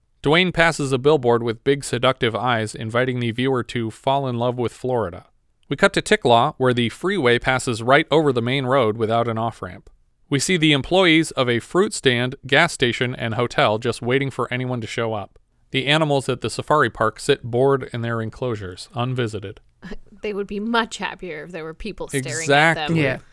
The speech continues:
Speaker 1: We get a close-up of a pair of enormous water skis on a beach, and an animal handler gently guides an elephant's foot into the footholds of each ski.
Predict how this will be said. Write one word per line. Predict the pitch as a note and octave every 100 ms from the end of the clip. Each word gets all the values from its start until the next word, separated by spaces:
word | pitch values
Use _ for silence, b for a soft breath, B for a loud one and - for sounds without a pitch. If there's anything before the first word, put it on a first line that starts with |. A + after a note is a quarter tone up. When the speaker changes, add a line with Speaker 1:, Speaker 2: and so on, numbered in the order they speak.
| b b b _
Speaker 1:
We | D#3
get | E3+ F3+
a |
close-up | - F#3+ - E3+ B2+
of | B2+
a |
pair | B2+ D#3
of | D3 C3
enormous | C#3+ C3+ E3+ E3+ -
water | C3+ D#3+ E3
skis | - C#3 C3+
on | B2+ B2
a |
beach, | A2 D3+ C#3 - - -
and | B2+
an | A#2+ -
animal | E3 F#3 C#3+ A#2
handler | C3 B2 B2 B2+ A#2
gently | - D#3 C#3+
guides | C3 C3 C3+ C3
an | A#2
elephant's | C#3 D3 C3+ A#2+
foot | - E3+ D3 -
into | B2 A#2
the |
footholds | - - - A2+ A2
of | A2
each | G2+ A#2+ -
ski. | - - C#3 G#2+